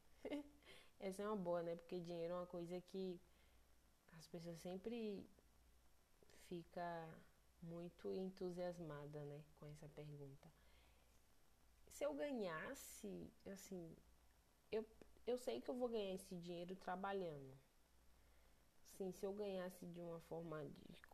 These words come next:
com jogos, sei lá, eu acho que perderia muita graça. Eu penso esse dinheiro, assim, com trabalho, com dedicação, com esforço. Mas o que eu faria?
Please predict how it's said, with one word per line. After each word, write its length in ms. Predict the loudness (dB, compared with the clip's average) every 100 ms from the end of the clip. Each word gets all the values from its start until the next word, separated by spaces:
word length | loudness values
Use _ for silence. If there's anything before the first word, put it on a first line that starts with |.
| -6
com 100 | -4
jogos, 540 | 0 6 8 8 4
sei 180 | 4 4
lá, 140 | 6 6
eu 60 |
acho 220 | 4 0 -4
que 220 | -4 -4 -6
perderia 380 | -4 -2 0 0
muita 360 | 0 0 0 0
graça. 600 | 0 0 -2 -6 -8 -10 -10 -8
Eu 100 | -8 -6
penso 320 | -6 -6 -6 -6 -8 -8
esse 320 | -8 -8 -8
dinheiro, 360 | -6 -4 -4 -4
assim, 280 | -6 -8 -8 -8 -8
com 160 | -8
trabalho, 720 | -6 -6 -4 -2 -2 -2 -4 -6 -6
com 100 | -4
dedicação, 920 | -4 -6 -6 -4 -4 -6 -8 -6 -6 -10 -18 -20 -20 -18 -18 -18 -18 -18 -4
com 80 | -2
esforço. 920 | 0 -2 0 4 4 2 -4 -4 -4 -4 -8 -16 -16 -16 -16 -18 -20 -20 -20 -20 -20 -20 -20 -6
Mas 280 | 2 4 6
o 80 | 4
que 180 | 2
eu 80 | 0
faria? 800 | 2 4 6 6 4 4 4 2